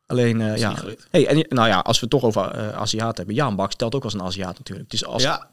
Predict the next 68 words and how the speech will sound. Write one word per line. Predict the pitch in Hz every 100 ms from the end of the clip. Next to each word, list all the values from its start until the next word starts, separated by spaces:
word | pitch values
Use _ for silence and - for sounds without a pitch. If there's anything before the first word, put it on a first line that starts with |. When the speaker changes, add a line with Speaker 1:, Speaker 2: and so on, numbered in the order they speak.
| _
Speaker 1:
eh, | - -
als | 113
tiener | - 151
scoort, | 123 117 110 147 -
Speaker 2:
Ja, | 110 -
ja. | - 85 - _
Oké, | - 117 -
Speaker 1:
telt | 147
hij | 147
Speaker 2:
ja. | 113
Speaker 1:
ook |
mee, | 101 92
hè? | 143
Gaat | 160 147
hij | 123
Speaker 2:
Ja. |
Speaker 1:
ook | 117
mee | 101
als, | 95 110
eh, |
als | 107 -
scorende | 120 107 104 104
Aziat? | 104 131 175
Speaker 2:
Ueda? | 123 165 - _ _ _ _ - -
Speaker 1:
Neem | 147
ik | 135
ook | 156
mee. | 175 175
Ja, | -
Speaker 2:
Ja, | - - -
ja. | 262
Speaker 1:
helemaal | 170 143
goed. | 170 - -
Ja. | 180 - -
Speaker 2:
Misschien | 127 -
speelt | 110 135 120
hij | 117
in |
de | 110
basis. | 123 151 120
Dat | 110
is | 101
natuurlijk | 110 107 -
Speaker 1:
Wat |
Speaker 2:
de, | 247
Speaker 1:
denk | 147 208
jij? | 233
Speaker 2:
de | 123
discussie. | 117 127 113 135 - - - - -
Nou | 90
ja, | 95 90
ik, | 120 -
ik | 127 120 -
ben | 123 120
zelf, | 131 143 -
eh, | 117
wel | 113 113 131 120
heel | 117 156
erg | 131 120
pro | - 123 127 123 -
Jiménez, | 127 131 123 113
dus |
ik | 110
ben | 123
niet | 123
heel | 123 117
objectief. | 113 110 - 104 - _ _ - - -
Ehm, | 101 98